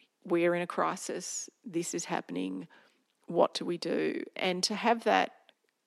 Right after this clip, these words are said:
the camaraderie and the mutual support that comes from people who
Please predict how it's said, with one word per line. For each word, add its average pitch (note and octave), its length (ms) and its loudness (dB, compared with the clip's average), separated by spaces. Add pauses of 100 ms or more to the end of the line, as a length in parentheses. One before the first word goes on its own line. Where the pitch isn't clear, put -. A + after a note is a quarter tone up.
the - 60 2
camaraderie A#3 920 6
and F3+ 420 -2
the F#3 80 0
mutual G3 400 -2
support - 500 4
that - 120 -6
comes F#3 280 -8
from F3+ 160 -8
people E3+ 500 -4
who F3 340 0